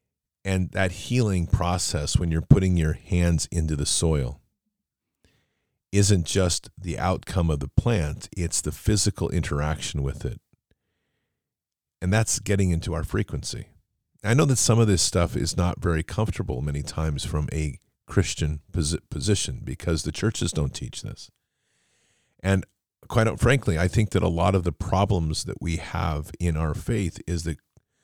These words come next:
churches have created a measure of narrow-mindedness and dogma. They're not willing to talk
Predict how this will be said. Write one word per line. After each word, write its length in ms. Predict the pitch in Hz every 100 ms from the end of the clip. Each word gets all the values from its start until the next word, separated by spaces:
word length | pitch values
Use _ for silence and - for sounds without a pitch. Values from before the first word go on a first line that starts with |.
| _ -
churches 400 | 107 - 98 -
have 140 | 82
created 600 | - 82 80 82 78 76
a 80 | 85
measure 400 | 80 78 - 78
of 340 | - 76 - -
narrow-mindedness 1000 | 85 85 85 78 78 73 69 71 67 -
and 240 | - 73 67
dogma. 480 | 95 98 69 110 - _ _ _ _ _ _ _ _ _ _ _ -
They're 140 | 95
not 300 | 92 110 120
willing 420 | 98 104 131 104 71
to 160 | -
talk 400 | - - 78 -